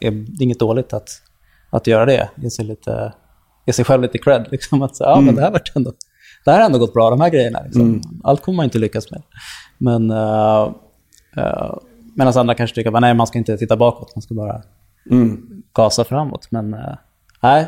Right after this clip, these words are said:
Speaker 1: så är nog inte jag. Jag
Speaker 2: Det krävs ju en reflektion också.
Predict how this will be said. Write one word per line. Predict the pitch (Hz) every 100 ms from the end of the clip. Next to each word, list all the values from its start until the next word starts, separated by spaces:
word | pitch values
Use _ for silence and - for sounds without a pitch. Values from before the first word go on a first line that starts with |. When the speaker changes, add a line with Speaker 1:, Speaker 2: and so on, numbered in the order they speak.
| 160
Speaker 1:
så | - 160
är |
nog | 120
inte | 107 120
jag. | - - _ -
Jag | 120 117 113 _ _ _ -
Speaker 2:
Det | 139
krävs | 156 113 139 202 -
ju | 110
en | 110
reflektion | 110 101 95 - 156 107
också. | 147 - -